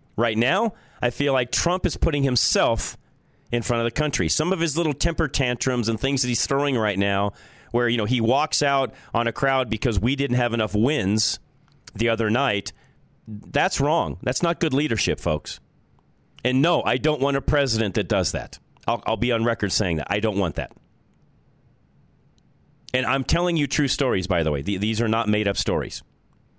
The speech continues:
And we all know Trump. He can act like that. He can act like a big, huge baby at times. One of his weaknesses. When he doesn't get his way, he's ticked. I,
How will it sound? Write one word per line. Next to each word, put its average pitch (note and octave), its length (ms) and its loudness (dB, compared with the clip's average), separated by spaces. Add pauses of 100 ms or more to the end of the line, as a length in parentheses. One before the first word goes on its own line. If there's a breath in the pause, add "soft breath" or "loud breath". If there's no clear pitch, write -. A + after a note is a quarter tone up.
And A2+ 100 -2
we A#2 100 2
all F3 140 0
know F#3 140 0
Trump. F#3+ 320 -2
He C3+ 100 0
can C#3+ 120 0
act D#3 200 -2
like G#2+ 160 0
that. E2+ 300 -2
He D3+ 140 0
can E3+ 140 -2
act F#3 160 0
like C3 180 0
a A#2 40 0
big, B2+ 200 -2
huge C3 260 -2
baby G2 320 0
at D2 60 -8
times. D2 380 -6 (380)
One A#2 140 0
of C3 60 0
his C#3+ 140 0
weaknesses. E3 580 -2 (520)
When G2 100 0
he A#2+ 60 2
doesn't F3+ 200 0
get F#3 120 0
his G3 200 0
way, C3+ 340 2 (200 loud breath)
he's A2+ 200 -2
ticked. - 360 -4 (2500)
I, C#3 440 0